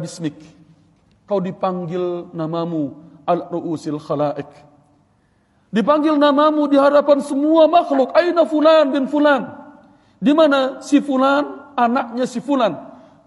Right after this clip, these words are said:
Dan dipanggil semuanya menuju ke hadapan Allah Subhanahu wa taala. Dan malaikat dipanggil, diperintahkan untuk membawamu.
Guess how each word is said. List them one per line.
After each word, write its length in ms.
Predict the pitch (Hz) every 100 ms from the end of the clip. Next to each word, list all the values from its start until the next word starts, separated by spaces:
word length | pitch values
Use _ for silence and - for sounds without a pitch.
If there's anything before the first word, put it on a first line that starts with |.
| _ _
Dan 560 | - 214 254 262 311 -
dipanggil 480 | 196 233 233 214 214
semuanya 720 | 208 214 214 208 214 214 220 - - - -
menuju 400 | 190 208 208 190
ke 320 | 175 190 202 208 - _
hadapan 320 | - 190 185 180
Allah 160 | 175 160
Subhanahu 560 | - 156 156 139 135 139
wa 80 |
taala. 400 | 131 135 131 127 - _ _ _ _ _ _ _
Dan 320 | - 269 302 - - -
malaikat 560 | 240 262 302 311 269 269
dipanggil, 640 | - 294 285 302 320 440
diperintahkan 720 | 277 285 277 262 330 294 330
untuk 240 | 294 277 302
membawamu. 640 | 294 262 254 277 247 170